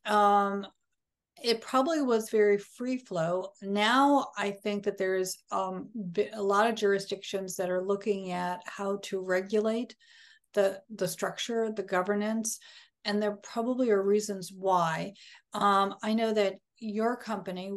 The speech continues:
and also for everyone who's listening, either on the audio or on the visual side, um, Adam's contact information will be embedded below, as well as all the resources that, uh, we're gonna be talking about. But, um, there are certain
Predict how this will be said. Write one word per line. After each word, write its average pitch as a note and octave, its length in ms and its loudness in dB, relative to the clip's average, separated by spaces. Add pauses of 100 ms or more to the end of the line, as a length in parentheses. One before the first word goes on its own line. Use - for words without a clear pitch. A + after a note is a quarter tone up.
(120)
and G3+ 160 -4
also G#3 400 -2
for - 260 -4
everyone G3 240 2
who's F3+ 220 -6
listening, F3 560 -4
either G#3 260 0
on F3+ 120 0
the F3+ 100 -2
audio F3+ 480 2
or F3+ 320 -2
on F3 140 -4
the F3 100 -4
visual F#3 380 -2
side, F3 520 -2
um, F3+ 540 -6 (240)
Adam's F#3 380 -2
contact F3+ 480 -6
information F3 500 -6
will F3+ 100 -6
be F3 160 -4
embedded F3 380 0
below, F3 500 2
as G3 200 -6
well F#3+ 180 4
as F#3 120 0
all F3 120 0
the F3 80 0
resources F3 600 -6
that, F3 420 -4
uh, F3+ 220 -4
we're F3+ 160 -2
gonna F3+ 140 -4
be E3+ 80 -8
talking G3 380 -4
about. F3 300 -6 (580)
But, A3 400 6
um, A3+ 400 2 (260)
there B3 320 2
are B3 60 0
certain C4+ 400 -2